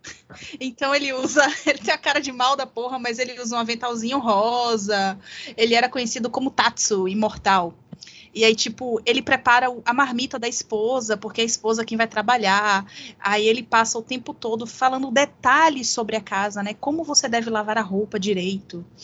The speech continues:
como você tira manchas. Aí ele vai lembrando o passado dele, como você tira manchas de sangue, manchas de, <laughs> de não sei o quê. Aí ele vai comprar uma porra de uma faca pra cortar o peixe.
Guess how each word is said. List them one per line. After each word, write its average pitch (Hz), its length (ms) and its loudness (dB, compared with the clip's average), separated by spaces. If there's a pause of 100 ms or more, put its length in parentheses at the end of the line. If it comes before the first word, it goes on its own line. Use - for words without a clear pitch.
(340)
como 285 260 4
você 254 240 0
tira 240 240 2
manchas. 220 540 0
Aí 214 160 4
ele 233 100 4
vai 240 140 4
lembrando 240 340 0
o 233 40 -6
passado 220 380 -2
dele, 185 220 -4
como 262 240 -4
você 247 240 -6
tira 226 220 2
manchas 208 340 -2
de 202 80 2
sangue, 180 640 -2 (360)
manchas 226 360 4
de, 254 100 6
<laughs> - 880 -8
de 453 240 2
não 415 100 -2
sei - 320 -2
o 320 140 -2
quê. 269 380 -4 (960)
Aí 480 160 0
ele 453 160 6
vai 339 240 2
comprar 349 300 -2
uma 339 40 2
porra 311 340 -2
de 254 120 -8
uma 277 140 0
faca 233 380 0
pra 220 180 -4
cortar 220 340 0
o 202 40 -2
peixe. 226 480 -2